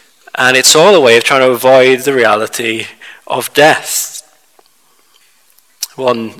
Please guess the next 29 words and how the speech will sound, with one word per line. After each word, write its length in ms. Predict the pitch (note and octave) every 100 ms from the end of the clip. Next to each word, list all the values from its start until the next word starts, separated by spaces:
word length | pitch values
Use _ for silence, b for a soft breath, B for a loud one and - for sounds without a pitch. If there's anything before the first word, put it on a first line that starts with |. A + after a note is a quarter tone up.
| -
writer 540 | - B2+ B2 - A#2+ A2 - - -
describes 500 | - - - C3+ C3
it 80 | B2+
like 180 | B2 A#2+
this. 180 | C#3 -
He 80 |
says, 240 | A#2+ C3 B2
"It, 160 | B2+
it's 160 | C3+ -
like 160 | B2+ B2+
your 140 | B2
life 540 | B2+ C3+ D3 - - - B B B B B
is 200 | - C3
a 100 | C3
mansion 560 | B2+ B2+ C#3+ C3 - G#2 - - - B B B B B
with 200 | C3 B2
a 100 | A#2+
terrifi-, 800 | - D#3+ E3 D#3+ - C#3+ C#3+ -
terrifying 600 | - E3 F3+ - D3 D3+
hole 480 | C3 - B2+ A2+ A2+
right 500 | A2+ C#3 E3 E3 -
in 100 | C#3+
the 60 | C#3+
middle 460 | C#3 C3 A#2 G#2+ - B B
of 140 | C3 A#2+
the 80 | B2
living 340 | B2 C3 C3+
room 260 | B2 B2 A#2
floor. 600 | - B2 A2+ G#2+ G#2